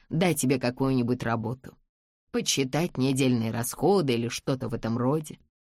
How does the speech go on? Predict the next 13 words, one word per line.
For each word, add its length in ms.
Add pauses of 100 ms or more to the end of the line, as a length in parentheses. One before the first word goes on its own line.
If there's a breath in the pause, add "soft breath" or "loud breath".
(260)
Я 280
рассердился 800
на 160
тебя 280
за 180
то, 260 (280)
что 260
ты 180
исчезла 500
из 140
моего 340
поля 300
зрения. 520